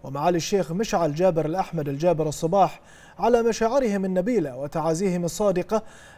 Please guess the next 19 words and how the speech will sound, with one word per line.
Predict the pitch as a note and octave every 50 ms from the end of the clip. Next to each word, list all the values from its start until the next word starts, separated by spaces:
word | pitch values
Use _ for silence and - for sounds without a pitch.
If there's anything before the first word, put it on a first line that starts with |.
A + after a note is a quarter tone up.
| - -
التي | - B2 C#3+ E3 - F#3 F3
تعكس | - A3 G3 F#3+ F#3+ F#3+ F3 -
عمق | F#3 F#3 A#3 A#3+ B3+ A#3+ -
علاقات | G#3+ F#3+ F#3 F3+ F3 E3+ E3+ - G#3+ F#3 -
الأخوة | F#3 F#3 E3+ E3 - A3+ A3+ G3+ F#3 D#3+ - - - - - - - -
التي | A3 A#3 A3 G#3+ A#3+
تجمع | G#3+ - D4 A#3+ A#3 A3 F#3+ F3+ F3
بين | D#3+ F#3+ G#3 G#3 G3
البلدين | F3+ D#3+ F3 E3+ E3 D#3 E3+ G#3+ B3+ C4
والشعبين | A#3+ G3+ - - F#3+ F3 F3 G3 G3 F#3
الشقيقين، | E3+ D3+ - - F3+ - F#3 F3+ - A#3+ A#3+ G#3 D3 - - - - - - - - - -
متمنيا | C#3 C#3 - C#3+ D#3 F3+ G3 F#3+ F#3 F3+
سموه | E3 - F3 G3 A#3+ B3+ A3+ F#3+ E3+ D#3+ D3
لدولة | C3+ C3+ C#3 E3+ F#3+ G3+ F#3+ F3 D#3+ F#3
الكويت | F3 D3+ - - E3 F#3+ B3 B3+ - F#3+
وشعبها | E3+ D#3 - G#3+ G#3+ G#3+ F3 F3 E3 D#3+
الشقيق | D#3 - F3 E3+ - A#3 G#3+ G3+ - - - - - - - - - - -
دوام | C4+ C4 A#3 G3+ F#3
الرفعة | F3+ F3 F#3 F3+ - D#3+ E3 D#3+